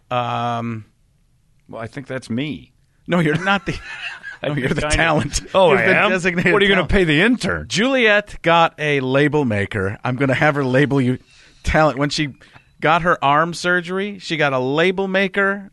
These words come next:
Speaker 1: like, cupcakes. And it doesn't really matter 'cause she went around labeling. I got hashtag hero.
Speaker 2: Oh, that's nice.
Speaker 1: Uh, she labeled
Speaker 2: She
Speaker 1: her
Speaker 2: That's so old-fashioned to hashtag that.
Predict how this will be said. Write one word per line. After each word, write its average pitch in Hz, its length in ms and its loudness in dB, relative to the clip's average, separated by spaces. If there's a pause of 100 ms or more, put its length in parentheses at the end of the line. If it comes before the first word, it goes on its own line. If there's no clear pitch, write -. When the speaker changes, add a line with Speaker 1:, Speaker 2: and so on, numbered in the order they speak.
(100)
Speaker 1:
like, 120 220 -4
cupcakes. - 920 -4 (500)
And 139 280 -2
it 143 100 -2
doesn't 240 240 2
really 180 160 -2
matter 147 400 2
'cause 147 160 -8
she - 80 -6
went 151 180 0
around 160 220 0
labeling. 139 420 -2
I 151 120 0
got 156 180 0
hashtag 143 680 -6
hero. 151 520 0
Speaker 2:
Oh, 82 180 -10
that's 67 280 -18
nice. - 300 -20
Speaker 1:
Uh, 117 240 0
she - 200 -6
labeled 139 420 -2
Speaker 2:
She 127 100 -8
Speaker 1:
her 120 480 -4
Speaker 2:
That's 131 200 -2
so 156 140 -2
old-fashioned 131 640 -2
to 98 80 -4
hashtag 92 560 -8
that. 67 220 -18